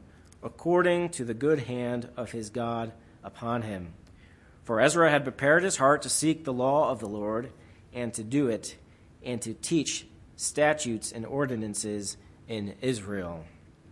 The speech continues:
So as we look at these first ten verses this evening,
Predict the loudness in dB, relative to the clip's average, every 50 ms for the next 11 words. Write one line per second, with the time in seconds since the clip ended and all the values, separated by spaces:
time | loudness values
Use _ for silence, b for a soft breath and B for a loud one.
0 | -20 -20 -20 -20 -20 -20 -20 -20 -20 -20 -20 -20 -20 -20 -20 -20 -20 b b b
1 | b b b b b b b b b b b b b b b b -20 -20 -16 -4
2 | 2 6 6 6 6 6 6 6 6 6 4 4 4 4 2 2 4 6 6 6
3 | 6 6 6 6 6 6 6 4 0 -4 -8 -4 2 4 4 4 4 4 2 2
4 | 2 0 -2 -2 -6 -10 -6 -2 0 4 4 4 4 2 0 -2 -2 -2 -4